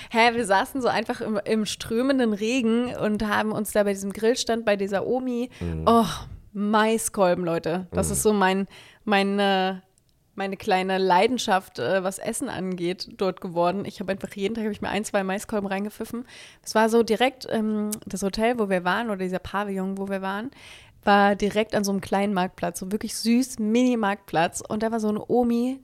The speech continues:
Speaker 1: die war, das war so eine tolle Frau. Wer-, ich, es rührt mich gleich ganz, wenn ich wieder an sie denke.
Speaker 2: Die
Speaker 1: Die
Speaker 2: heult
Speaker 1: hat
Speaker 2: schon wieder,
Speaker 1: total
Speaker 2: Leute.
Speaker 1: süß
Speaker 2: Auf jeden Fall, ich, ich
Speaker 1: Tränen.
Speaker 2: erzähl, ich erzähl weiter.
Speaker 1: Ähm.
Speaker 2: Äh,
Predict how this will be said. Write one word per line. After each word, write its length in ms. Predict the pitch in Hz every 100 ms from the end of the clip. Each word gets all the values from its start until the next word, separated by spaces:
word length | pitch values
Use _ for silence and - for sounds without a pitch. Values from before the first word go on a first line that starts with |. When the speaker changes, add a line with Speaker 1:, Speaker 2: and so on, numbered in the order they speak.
| _ -
Speaker 1:
die 180 | 214 202
war, 160 | 196
das 220 | 196 202
war 100 | 202
so 120 | 185 180
eine 120 | 180
tolle 240 | 185 180
Frau. 360 | 180 - 165 175 - - _ -
Wer-, 180 | 214 -
ich, 140 | 214 -
es 200 | 196 -
rührt 240 | 233 233
mich 160 | 202 190
gleich 240 | 208 208
ganz, 300 | - 208 214
wenn 120 | 202
ich 220 | 196 190 -
wieder 220 | 202 190
an 140 | 185
sie 100 | 185
denke. 320 | 175 175 214 190
Speaker 2:
Die 60 |
Speaker 1:
Die 60 | 85
Speaker 2:
heult 160 | 82 -
Speaker 1:
hat 80 |
Speaker 2:
schon 80 | -
wieder, 40 | 71
Speaker 1:
total 180 | 71 -
Speaker 2:
Leute. 140 | 240
Speaker 1:
süß 60 | 220 - - -
Speaker 2:
Auf 120 | 98
jeden 100 | 120
Fall, 100 | 117
ich, 60 | 113
ich 60 | 117
Speaker 1:
Tränen. 140 | 110
Speaker 2:
erzähl, 220 | 104 98 -
ich 80 | 104
erzähl 220 | 98 95
weiter. 240 | 82 80 69 -
Speaker 1:
Ähm. 200 | 233 220
Speaker 2:
Äh, 300 | 110 110